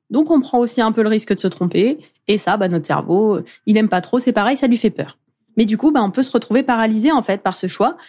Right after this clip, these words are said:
et au final, ne rien faire jusqu'à ce qu'on attende, on attende, on attende, on procrastine et jusqu'à ce qu'au final, en fait, on n'ait plus qu'une seule option disponible et en fait, on finit par faire un choix par défaut.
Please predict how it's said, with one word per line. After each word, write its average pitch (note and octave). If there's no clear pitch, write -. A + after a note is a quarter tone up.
et B3+
au B3+
final, A#3
ne A#3+
rien A3
faire A3+
jusqu'à A3
ce -
qu'on A#3
attende, F#3+
on A3
attende, F#3
on G3
attende, F3
on A#3+
procrastine A3+
et F#3+
jusqu'à F#3
ce -
qu'au F#3+
final, G3
en A3
fait, A3+
on G3
n'ait E3+
plus A3
qu'une A3
seule C4
option G#3+
disponible G3+
et F3
en D#3
fait, A3+
on A3
finit G#3
par -
faire E3
un D3+
choix G#3+
par G3+
défaut. F#3+